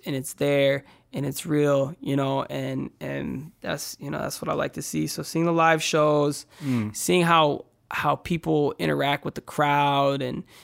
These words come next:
Speaker 1: you know, you know, that's, that, that gives me a good feeling, you know, and it's healing.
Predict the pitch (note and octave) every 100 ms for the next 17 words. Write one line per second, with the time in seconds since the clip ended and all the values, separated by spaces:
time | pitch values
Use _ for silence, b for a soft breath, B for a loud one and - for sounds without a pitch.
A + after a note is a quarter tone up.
0 | B - D#3 C3+ B2+ A#2+ - G#3+ - _
1 | _ _ _ - - D3 - - D3 D#3
2 | - - - F3 E3+ D#3 F3 F3 F3 F3+
3 | D#3+ F3 D#3+ D#3 D3+ - D#3+ D3 C3+ C3+
4 | C3+ C3+ C3+ C3+ - D3+ C3+ A#2 D3